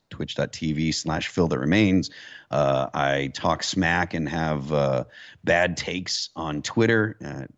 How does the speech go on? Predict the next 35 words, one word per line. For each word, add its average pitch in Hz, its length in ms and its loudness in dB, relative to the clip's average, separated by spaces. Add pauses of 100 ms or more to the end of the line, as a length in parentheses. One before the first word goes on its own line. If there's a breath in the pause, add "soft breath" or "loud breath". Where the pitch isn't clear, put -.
(140)
it's 71 260 -8
twitter 76 260 -8
dot 65 200 -4
com 78 260 -2
slash 76 300 -4
fill 85 200 0
that 73 120 0
remains. 78 480 0 (340 loud breath)
Uh, 73 260 4
I 71 100 0
used 85 320 4
to 87 60 -2
be 90 140 6
on 85 100 6
Instagram. 90 640 4
Then 78 220 0
Zuckerberg 82 680 0
w-, 76 300 -4
showed 80 380 0
me 76 260 0
that 69 140 -2
he 73 120 -2
was 67 180 -2
a - 80 -8
prick. - 380 0 (440 loud breath)
Uh, 65 420 -2 (300)
but 78 160 6
I, 71 280 4
I 80 120 2
do 80 340 4
have 71 300 0
the 73 160 -2
All 85 180 6
That 80 120 -4
Remains, 71 600 -4